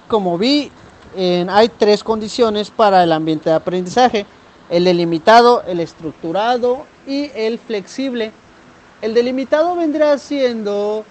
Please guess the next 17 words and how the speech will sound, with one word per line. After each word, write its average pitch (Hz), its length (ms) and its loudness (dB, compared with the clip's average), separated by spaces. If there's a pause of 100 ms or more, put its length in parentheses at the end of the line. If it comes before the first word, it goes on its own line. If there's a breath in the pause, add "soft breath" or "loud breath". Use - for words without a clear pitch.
(260)
em, 180 720 -4 (520)
los 196 260 -2
indicadores 214 720 -2
y 247 40 -6
niveles 190 680 -4
de, 165 400 -4 (280)
del 175 200 -6
desarrollo 185 480 -4
de 214 60 -2
las 180 200 -4
competencias 160 1120 -8
que 151 140 -6
se 165 140 -8
han 160 120 -4
descri-, 156 460 -8
descrito 151 520 -8
antes. 175 460 -10